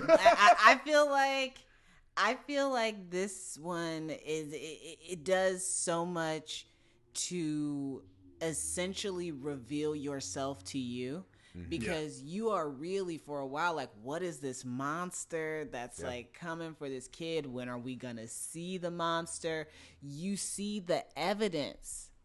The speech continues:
Speaker 1: of the monster on the child. Like, like, it's an indictment. Like, the whole thing of, like, him drawing the monster, all of this, like,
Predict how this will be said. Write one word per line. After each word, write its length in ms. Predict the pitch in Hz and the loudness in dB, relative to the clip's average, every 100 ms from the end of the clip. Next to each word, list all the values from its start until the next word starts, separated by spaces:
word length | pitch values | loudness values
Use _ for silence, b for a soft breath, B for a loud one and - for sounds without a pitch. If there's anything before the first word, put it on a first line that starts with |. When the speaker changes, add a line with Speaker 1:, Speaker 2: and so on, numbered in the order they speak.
| _ | _
Speaker 1:
of 540 | 143 165 175 170 156 143 | 2 4 4 4 -2 -2
the 100 | 156 | 0
monster 800 | 151 151 160 - - 147 139 - | 2 2 0 -4 -2 0 0 -4
on 340 | 143 156 165 | -4 -4 -4
the 80 | 160 | -6
child. 800 | - - 156 147 147 147 147 143 b b b | -6 -2 -2 0 0 -2 -2 -6 b b b
Like, 400 | 147 160 151 151 - b b | -4 -2 -2 -4 -16 b b
like, 240 | 151 160 - | -4 -4 -4
it's 200 | 185 - | -6 -2
an 120 | 214 | -2
indictment. 880 | 208 190 147 196 208 220 208 196 156 - _ _ _ _ 143 | 0 -2 0 0 0 -2 -4 -2 -4 -8 _ _ _ _ -2
Like, 400 | 175 185 170 160 | 2 2 2 0
the 120 | 185 | 0
whole 340 | 156 208 208 | 0 0 -2
thing 520 | 208 202 208 208 202 185 | -2 -4 -4 -2 -4 -6
of, 480 | 151 180 180 151 151 | -2 -2 -2 -6 -4
like, 240 | 170 170 | -2 -2
him 220 | 170 160 160 | -4 -8 -8
drawing 760 | 147 160 202 208 202 196 196 185 | -8 -2 0 2 0 -2 -4 -4
the 80 | |
monster, 640 | 190 196 196 190 - 190 175 | -2 -2 -2 -4 -2 0 0
all 260 | 123 196 196 | 0 0 0
of 140 | 185 | -4
this, 240 | 196 190 | -4 -4
like, 200 | 190 170 | -4 -4